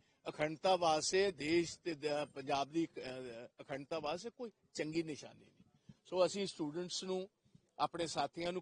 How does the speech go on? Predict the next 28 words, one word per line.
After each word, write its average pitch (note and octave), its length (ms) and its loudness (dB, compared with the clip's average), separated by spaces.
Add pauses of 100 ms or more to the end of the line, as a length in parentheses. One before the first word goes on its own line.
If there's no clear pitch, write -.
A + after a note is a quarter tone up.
ਕੰਪਲੀਟਲੀ E3 680 -4
ਸਪੋਰਟ C#3+ 360 -4
ਕਰ D3+ 180 -4
ਰਹੇ E3 200 -14
ਹਾਂ, E3 60 -20 (600)
ਇਹਨਾਂ F3 240 2
ਨਾਲ C#3+ 300 0
ਖੜੇ F3 260 2
ਹੋਵਾਂਗੇ। E3 420 0
ਇਹਨਾਂ F3 220 -2
ਦੇ E3+ 220 -4 (400)
ਪਹਿਲੇ C4 320 12
ਵੀ F#3 180 2 (580)
ਜਿਹੜਾ G#3 240 8
ਇਹਨਾਂ G3+ 240 8
ਨੇ G3 160 0
ਐਫਰਟ E3+ 300 2
ਸ਼ੁਰੂ G3 280 -4
ਕੀਤਾ, G3 380 0
ਸੰਘਰਸ਼ D3 420 -2
ਸ਼ੁਰੂ F#3 200 -4
ਕੀਤਾ F#3 360 0
ਸੀ, F#3 120 0
ਮੈਂ E3 220 6
ਆਪ D#3 240 10
ਇੱਥੇ F#3+ 220 2
ਆਇਆ F3+ 260 6
ਸੀ। - 200 -8